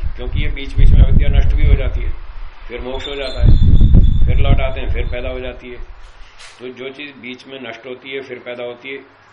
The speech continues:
उसको बोलते हैं प्रवाह से अनादि। जो सदा से है और सदा रहेगी, वो स्वरूप से अनादि।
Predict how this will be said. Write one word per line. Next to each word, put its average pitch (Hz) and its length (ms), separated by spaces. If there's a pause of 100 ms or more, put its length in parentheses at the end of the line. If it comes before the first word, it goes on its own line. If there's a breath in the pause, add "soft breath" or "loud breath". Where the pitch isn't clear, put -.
(300)
उसको 131 220
बोलते 123 280
हैं 131 140
प्रवाह 120 380
से - 160
अनादि। 90 420 (1600)
जो 127 100
सदा 127 300
से 139 160
है 143 180
और 143 120
सदा 123 280
रहेगी, 131 320
वो 143 180
स्वरूप - 380
से - 120
अनादि। - 300